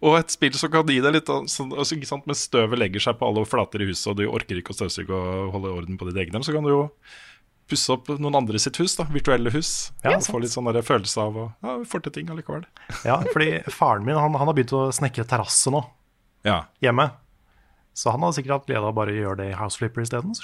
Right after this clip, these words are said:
Speaker 2: slik kan han slappe av.
Speaker 1: Mm. Det er fordi House Flipper har det spillelementet som gjør at folk liksom blir litt hooked da.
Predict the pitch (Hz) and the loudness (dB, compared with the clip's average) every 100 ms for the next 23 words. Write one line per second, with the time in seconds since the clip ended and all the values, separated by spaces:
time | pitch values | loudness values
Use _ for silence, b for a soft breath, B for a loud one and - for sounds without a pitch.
0 | - 185 180 180 175 160 233 - _ _ | -8 -4 -2 2 2 0 -4 -12 _ _
1 | _ _ _ 139 160 117 123 415 - 160 | _ _ _ 0 2 2 0 0 0 0
2 | 175 127 110 - 117 - - 117 131 135 | 0 0 0 -2 -4 -4 -2 0 2 2
3 | - - 95 95 101 - - 110 113 113 | 0 -2 -4 -4 -6 -8 -4 -4 -2 0
4 | 117 104 143 - 135 113 101 123 - 110 | 0 -2 -2 -2 0 0 2 0 -2 -6
5 | - 139 120 113 113 104 113 117 - 165 | -4 -4 -2 -2 -2 -2 -2 -2 -4 -4
6 | - 123 | 0 -2